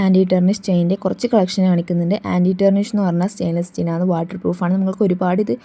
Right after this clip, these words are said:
യൂസ് ചെയ്യാൻ പറ്റും. ഒന്ന് കെയർ ചെയ്യുകയാണെങ്കിൽ നിങ്ങൾക്ക് ഒരുപാട് കാലം ഇത് യൂസ് ചെയ്യാൻ പറ്റിയ ഒരു ചെയിൻ ആണ്. അപ്പോൾ, ഏ, നിങ്ങൾക്ക് ഈ ഒരു വീഡിയോ മുഴുവനായിട്ട് കണ്ടിട്ട് നിങ്ങൾക്ക് ഇഷ്ടപ്പെട്ട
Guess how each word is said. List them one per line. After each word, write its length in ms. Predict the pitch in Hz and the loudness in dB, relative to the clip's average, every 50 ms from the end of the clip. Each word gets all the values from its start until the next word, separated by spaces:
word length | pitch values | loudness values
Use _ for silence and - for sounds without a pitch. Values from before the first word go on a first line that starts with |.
| - - - _ - | -14 -20 -20 _ 0
യൂസ് 160 | 254 254 254 - | 0 2 2 2
ചെയ്യാൻ 160 | 220 196 185 175 | 2 2 2 2
പറ്റും. 160 | 170 180 175 | 0 0 0
ഒന്ന് 100 | 180 185 180 | 0 0 0
കെയർ 180 | 202 180 175 180 | 0 0 2 2
ചെയ്യുകയാണെങ്കിൽ 400 | 180 180 180 175 175 180 202 214 196 | 2 2 2 2 2 2 2 2 2
നിങ്ങൾക്ക് 240 | 185 175 180 - 180 | 0 0 0 0 -2
ഒരുപാട് 360 | 180 180 - - 226 247 277 269 254 | -2 -2 -2 0 0 2 2 0 0
കാലം 160 | 226 208 202 185 | 0 0 0 0
ഇത് 80 | 180 175 | 0 0
യൂസ് 140 | 185 185 - 185 | 0 -2 -2 0
ചെയ്യാൻ 200 | 180 180 180 180 175 | 2 2 4 2 2
പറ്റിയ 200 | 165 180 175 175 | 2 0 -2 -2
ഒരു 80 | 180 - | -2 -2
ചെയിൻ 180 | 196 175 170 165 160 160 | -2 0 0 0 0 0
ആണ്. 140 | 170 220 262 - - - - - - - - _ - - - 202 | 0 -2 -2 -4 -10 -20 -20 -20 -20 -20 -20 _ -18 -8 -6 -6
അപ്പോൾ, 200 | 185 - 226 180 - - 202 | -2 0 0 0 0 -2 -2
ഏ, 260 | 202 196 185 196 214 220 | -4 -4 0 2 4 4
നിങ്ങൾക്ക് 300 | 226 233 247 254 247 - 247 | 6 6 4 2 2 2 2
ഈ 60 | 220 208 | 2 4
ഒരു 80 | 226 220 | 4 4
വീഡിയോ 240 | 214 190 185 180 202 202 | 4 2 2 2 2 2
മുഴുവനായിട്ട് 600 | 196 185 180 175 175 180 190 202 214 233 233 262 254 254 | 2 2 2 2 2 2 2 2 2 0 0 0 0 0
കണ്ടിട്ട് 360 | 202 180 170 165 175 - 233 269 | 0 0 0 -2 -4 -6 -4 -2
നിങ്ങൾക്ക് 260 | 240 220 233 254 269 254 | -2 -2 -2 -2 -2 -4
ഇഷ്ടപ്പെട്ട 360 | - - - 285 - 302 - | -4 -2 -2 -2 0 0 0